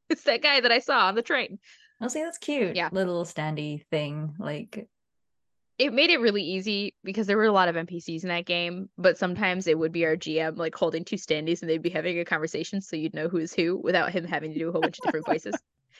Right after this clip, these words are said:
Speaker 1: So it was like playing,
Speaker 2: Yes.
Speaker 1: playing with dolls. I did like that.
Speaker 2: Yeah.
Speaker 1: <laughs> So s-, scheduling, we talked about a little bit, like, the in-between actions. I feel like those are, like, like, that's, that's huge. Like, that's
Speaker 2: Yeah.
Speaker 1: so hard,
Speaker 2: I mean,
Speaker 1: too.
Speaker 2: sometimes,
Speaker 1: <laughs>
Speaker 2: yeah, it's okay.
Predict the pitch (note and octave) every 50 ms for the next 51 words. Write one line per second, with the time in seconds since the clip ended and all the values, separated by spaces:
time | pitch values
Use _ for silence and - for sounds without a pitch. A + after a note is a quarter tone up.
0 | - - _ _ - G#3 G#3 F#3 E3 C#3+ D3+ E3 G#3 F3+ F#3 G3 A#3 G3+ - -
1 | - - - _ - A3 F#3+ F3+ E3+ F3 - E3 D3+ D#3 D3 E3 F#3+ - - -
2 | - - F3 E3+ F3 E3+ - - - A#3 G#3 - - - - _ _ - F#3+ E3+
3 | D#3+ C#3+ A2+ - - - - - C4 C#4+ - - - - - _ _ _ _ _
4 | _ _ - - B3 G#3+ - - _ _ _ - - - - _ _ _ _ -
5 | - - B3+ B3 - A3 G3 F3+ E3+ E3+ F3 G3 G#3 - G3+ G3 - G#3+ E3+ F3
6 | - F3 E3 D#3+ D#3+ D#3+ - - - F#3+ F#3 F3+ E3+ D#3+ D#3 D#3+ - - F3+ E3+
7 | - - - F#3+ G3+ G#3 G#3 - - E3+ E3 D#3+ E3 - - E3+ E3+ - - D#3+
8 | D3 D3 D#3+ E3 - - _ _ _ _ _ _ _ _ - F#3 G3 - D4 F4
9 | F#4+ F#4 A3 - G3 C#4 - F4+ C#4 E3 B2+ - - G#3 G3+ - _ - A3 A3+
10 | F4 - - - - F#3+ B3+ - - - - - B3+ C4+ B3 E3+ E3 - G#3 G3
11 | G3 A#3+ - A#3+ A#3+ A#3+ A#3 A3+ A3 - - - G3+ G3+ G#3 G3+ G#3+ A#3 A#3+ A#3+
12 | G#3+ D#3 - A3 A#3 A#3 C#4+ C4 B3+ B3 B3 - D4+ D4+ - - - - - -
13 | _ - F#3 G#3+ G#3 G3+ G3 F#3+ F#3+ F#3 F#3 F#3 - _ _ _ _ _ _ -
14 | - - - F#3 F#3 F#3+ F#3 F3+ - F#3 -